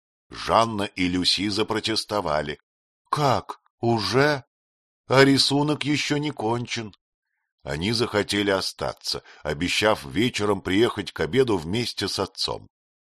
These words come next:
Господин Энбо сел в коляску вдвоем с женой. Он хотел расспросить Негреля о ходе работ. "Так вы поезжайте", — сказал господин Григуар.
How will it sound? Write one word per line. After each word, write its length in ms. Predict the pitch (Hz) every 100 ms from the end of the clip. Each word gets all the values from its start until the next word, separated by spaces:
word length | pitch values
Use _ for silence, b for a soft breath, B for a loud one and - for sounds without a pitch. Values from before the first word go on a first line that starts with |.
| _ _ _ -
Господин 540 | 85 - 90 110 147
Энбо 280 | 123 113 127
сел 280 | 120 113 110
в 80 | -
коляску 540 | 85 85 135 - 113
вдвоем 500 | 104 85 92 101 104
с 60 | 67
женой. 480 | 80 80 57 55 _ _ _ _ _ _
Он 180 | 80 92
хотел 420 | 98 107 131 123
расспросить 640 | 120 123 - 135 - 170 117
Негреля 560 | 80 - 131 143 135 120
о 220 | - 104
ходе 400 | - 117 92 92
работ. 500 | 101 104 73 - - _ _ _ _ _ _ _ _
"Так 280 | 147 139 147
вы 360 | 175 202 185
поезжайте", — 1040 | 180 185 202 208 165 120 87 82 - 92 - _ _ -
сказал 480 | - 78 71 82
господин 540 | 73 85 - 90 85 80
Григуар. 560 | 76 78 90 80 -